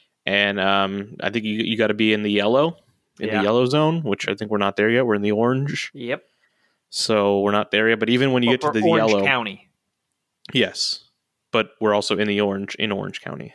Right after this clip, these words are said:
Speaker 2: Yeah. 'Cause L A is
Speaker 1: Confusing.
Speaker 2: still purple. So, like,
Speaker 1: Yeah.
Speaker 2: Universal Studios and things like that.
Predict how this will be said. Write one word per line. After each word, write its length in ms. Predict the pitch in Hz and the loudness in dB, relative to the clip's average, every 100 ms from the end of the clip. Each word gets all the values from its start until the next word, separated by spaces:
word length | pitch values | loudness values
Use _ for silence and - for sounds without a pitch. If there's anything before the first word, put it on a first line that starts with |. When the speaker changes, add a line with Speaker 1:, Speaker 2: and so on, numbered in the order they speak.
| _ 123 | _ -8
Speaker 2:
Yeah. 220 | 117 80 - _ _ - _ - | -6 -8 -20 _ _ -20 _ -2
'Cause 360 | 139 120 123 | -2 -2 -4
L 220 | 143 143 151 | -2 2 2
A 60 | |
is 100 | 139 | 0
Speaker 1:
Confusing. 20 | |
Speaker 2:
still 200 | 92 135 | -2 -4
purple. 460 | - 131 123 - - _ _ _ _ _ _ _ _ _ - | -2 -4 -4 -6 -18 _ _ _ _ _ _ _ _ _ -8
So, 200 | 131 120 | -2 2
like, 180 | 101 | 2
Speaker 1:
Yeah. 40 | 101 | 0
Speaker 2:
Universal 560 | 135 123 135 127 - 120 | -2 0 2 0 -2 -4
Studios 640 | - 127 120 117 113 107 | -2 0 2 2 2 -2
and 100 | 107 | -6
things 160 | 113 101 | -10 -10
like 140 | 101 | -12
that. 300 | 104 104 - | -10 -10 -12